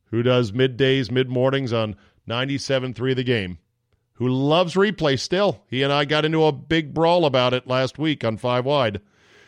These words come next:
Um, I just, I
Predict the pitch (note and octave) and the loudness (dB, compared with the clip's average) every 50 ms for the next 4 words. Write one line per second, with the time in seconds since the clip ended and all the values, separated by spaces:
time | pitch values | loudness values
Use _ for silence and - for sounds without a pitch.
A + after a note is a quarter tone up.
0 | _ _ _ _ _ _ _ - A#2+ A#2+ B2 B2 A#2+ B2+ C3 _ _ _ _ _ | _ _ _ _ _ _ _ -2 0 0 0 0 -2 -4 -10 _ _ _ _ _
1 | _ _ _ _ _ _ _ _ _ _ _ _ - C3+ D3 C#3+ E3 D#3+ - _ | _ _ _ _ _ _ _ _ _ _ _ _ -2 -2 0 0 0 -2 -4 _
2 | - C#3 C#3 C#3+ C#3+ | -8 -4 -2 -2 -4